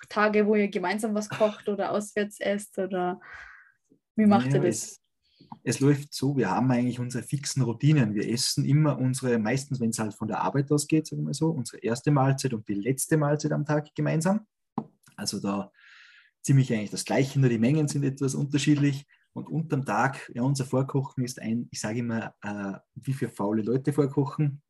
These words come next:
Speaker 2: Es wird alles im Reiskocher gemacht und im Airfryer, Fleisch alles im Airfryer, Reis und Gemüse, äh, im Reiskocher.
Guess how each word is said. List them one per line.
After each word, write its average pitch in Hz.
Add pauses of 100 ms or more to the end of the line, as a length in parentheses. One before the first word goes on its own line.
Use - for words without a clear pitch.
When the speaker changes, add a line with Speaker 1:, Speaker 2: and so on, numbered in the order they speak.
(320)
Speaker 2:
Es -
wird 131
alles 117
im 120
Reiskocher 135
gemacht 127 (100)
und 170
im 127
Airfryer, 135
Fleisch 117
alles 113
im 113
Airfryer, 127 (240)
Reis -
und 131
Gemüse, 131 (240)
äh, 110 (200)
im 113
Reiskocher. 160